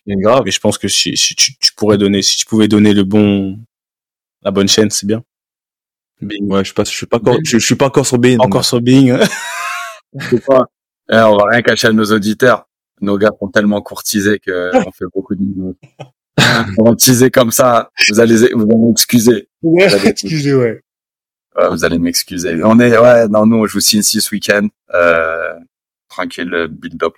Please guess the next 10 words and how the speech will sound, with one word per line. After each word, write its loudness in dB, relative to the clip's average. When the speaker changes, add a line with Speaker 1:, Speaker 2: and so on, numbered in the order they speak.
Speaker 3:
de -6
match. -2
Du -8
coup, -2
a 2
priori, -2
pas -2
match -4
des -4
petits, -4